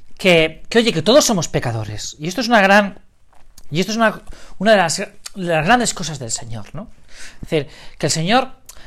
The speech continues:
porque tengamos debilidad, porque tengamos faltas, porque tengamos omisiones, pues no nos deja, ¿no? Yo creo que,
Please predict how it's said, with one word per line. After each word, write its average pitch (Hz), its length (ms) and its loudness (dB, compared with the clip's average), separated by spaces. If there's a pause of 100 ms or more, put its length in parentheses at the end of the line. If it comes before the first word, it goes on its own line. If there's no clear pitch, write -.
(160)
porque 156 320 0
tengamos 175 380 2
debilidad, 202 480 2
porque 185 180 -4
tengamos 180 380 -2
faltas, 175 320 0
porque 143 180 -6
tengamos 190 300 -2
omisiones, 170 560 -4 (340)
pues 147 480 2 (540)
no 185 200 4
nos 170 160 0
deja, - 300 -10
¿no? 214 140 -6
Yo 190 120 -8
creo 202 140 -4
que, 185 220 -4